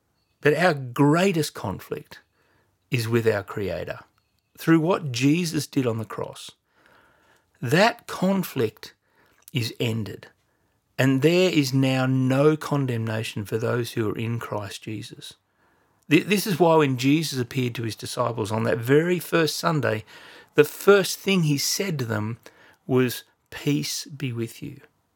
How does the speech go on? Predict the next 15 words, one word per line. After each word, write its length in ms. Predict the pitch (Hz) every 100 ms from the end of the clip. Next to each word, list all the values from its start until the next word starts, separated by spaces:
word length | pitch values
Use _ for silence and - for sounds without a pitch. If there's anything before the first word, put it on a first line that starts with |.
| _
That 260 | 131 175 226
is 180 | 185
exactly 720 | 185 139 127 135 135 - 147 135
what 180 | 131
we 120 | - 120
celebrate 600 | - 139 135 117 98 131
when 160 | 120
we 140 | 123 151
celebrate 720 | - 147 131 113 110 113 -
communion 500 | 120 120 139 110 117
together 420 | 110 107 101 95 - - - _
every 300 | 123 117 110
month. 340 | 98 80 - -
The 140 | 123
peace 640 | 113 - - 123 - -